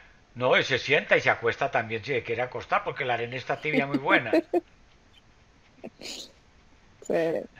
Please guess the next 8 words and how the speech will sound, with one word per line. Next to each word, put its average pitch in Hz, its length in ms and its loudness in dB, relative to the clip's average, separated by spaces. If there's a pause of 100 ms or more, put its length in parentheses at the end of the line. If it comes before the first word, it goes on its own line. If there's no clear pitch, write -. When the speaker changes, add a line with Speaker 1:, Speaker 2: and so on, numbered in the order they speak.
(1700)
Speaker 1:
No, 165 100 4
espectacular 135 800 -2
esa 156 240 0
playa. 113 360 -6 (800)
Siéntate 208 560 0
y 156 80 2
acuéstate 147 560 0
ahí. 104 180 -2